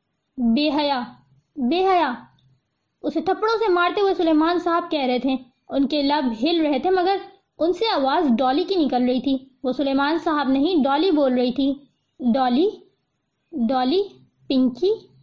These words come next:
بے حیا۔" پنکی کی انگلیاں، فون کی گھنٹی،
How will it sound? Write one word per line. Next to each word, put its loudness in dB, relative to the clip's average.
بے 0
حیا۔" 0
پنکی 0
کی -4
انگلیاں، 2
فون 0
کی 2
گھنٹی، 2